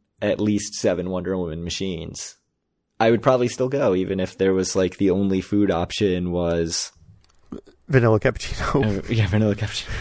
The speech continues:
Speaker 1: I mean, there's a lot of calories in that. Like, you can sustain your day on that.
Speaker 2: I mean, i-, if it's not working out for you, you can always just go to, uh,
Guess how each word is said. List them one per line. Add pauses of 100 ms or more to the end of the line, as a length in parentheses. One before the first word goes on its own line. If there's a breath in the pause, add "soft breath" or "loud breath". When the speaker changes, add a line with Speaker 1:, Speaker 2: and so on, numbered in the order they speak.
Speaker 1:
I
mean,
there's
a
lot
of
calories
in
that.
Like,
you
can
sustain
your
day
on
that. (1200 soft breath)
Speaker 2:
I
mean,
i-,
if (260)
it's
not
working
out
for
you,
you
can
always
just
go
to,
uh,